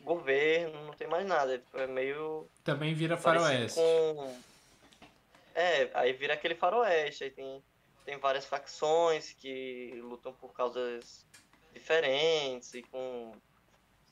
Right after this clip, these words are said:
Speaker 1: não sei, tem muitas facções mesmo, velho, no jogo, assim, não,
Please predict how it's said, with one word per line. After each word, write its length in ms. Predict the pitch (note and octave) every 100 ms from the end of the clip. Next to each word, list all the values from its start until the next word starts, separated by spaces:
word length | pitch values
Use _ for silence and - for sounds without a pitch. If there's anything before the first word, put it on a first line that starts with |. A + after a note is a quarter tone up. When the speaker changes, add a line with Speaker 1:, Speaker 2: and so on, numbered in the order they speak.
| _
Speaker 1:
não 80 | D#3+
sei, 440 | G3+ G3+ D#3+ B2 - _ _ -
tem 100 | G4 _ _ _ -
muitas 360 | E3+ A#3+ C4+
facções 340 | - C4 - C4
mesmo, 200 | B3+ D#3
velho, 160 | C#3 C#3
no 100 | C#3+
jogo, 280 | C#3+ B2
assim, 280 | C3 -
não, 80 | B2